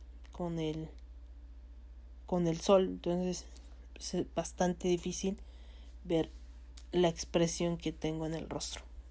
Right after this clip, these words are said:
Entonces, a ellos les daban estos, estos, estos lentes para que los, para que no hubiera posibilidad de empatía entre ellos.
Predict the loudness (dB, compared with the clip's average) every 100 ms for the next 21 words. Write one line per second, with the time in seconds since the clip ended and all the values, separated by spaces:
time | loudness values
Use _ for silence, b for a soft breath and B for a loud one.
0 | -16 b b b b b b b -14 -4
1 | -2 -2 -4 6 8 10 6 6 6 6
2 | 6 2 -4 -6 -10 -4 0 0 2 4
3 | 4 -2 -12 -12 B B B B B -16
4 | -4 2 2 4 4 4 2 -4 -6 b
5 | b b b b -16 6 8 8 6 2
6 | 6 8 8 6 4 0 -8 -14 -16 -16
7 | -16 -16 -16 -16 -16 -16 -16 -16 -16 -16
8 | -16 6 8 8 8 8 12 12 10 6
9 | 2 2 4 6 4 8 6 6 4 0
10 | 0 0 6 8 8 4 0 0 0 -2
11 | -6 -12 -12